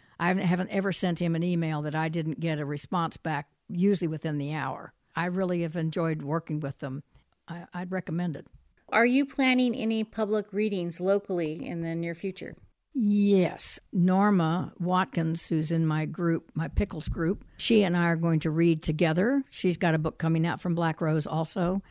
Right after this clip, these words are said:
Speaker 1: and we're gonna read together April twenty-fourth at Little River Inn in the Abalone Room.
Speaker 2: Where can people buy L-, Like Dust I Rise?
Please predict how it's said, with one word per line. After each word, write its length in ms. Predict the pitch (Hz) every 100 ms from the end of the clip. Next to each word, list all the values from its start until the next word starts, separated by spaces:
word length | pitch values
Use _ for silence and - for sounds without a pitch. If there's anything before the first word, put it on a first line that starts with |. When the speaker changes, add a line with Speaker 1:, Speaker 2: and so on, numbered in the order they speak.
| - -
Speaker 1:
and 120 | 165
we're 100 | 175
gonna 160 | 170 160
read 240 | 170 165
together 340 | 156 165 156 -
April 260 | 160 160
twenty-fourth 800 | 151 175 156 - 202 202 220 - -
at 220 | 165 170
Little 160 | 170
River 320 | 160 151 156 143
Inn 380 | 143 123 127 - -
in 120 | 160
the 120 | 151
Abalone 480 | 151 147 151 135 123
Room. 280 | 101 - - _ _
Speaker 2:
Where 380 | 233 240 349 403
can 240 | 392 370
people 640 | 349 311 302 277 247 233 214 -
buy 320 | 233 262 262
L-, 240 | 233 214 -
Like 360 | 214 220 208
Dust 300 | 220 208 -
I 120 | 202 196
Rise? 360 | 190 175 170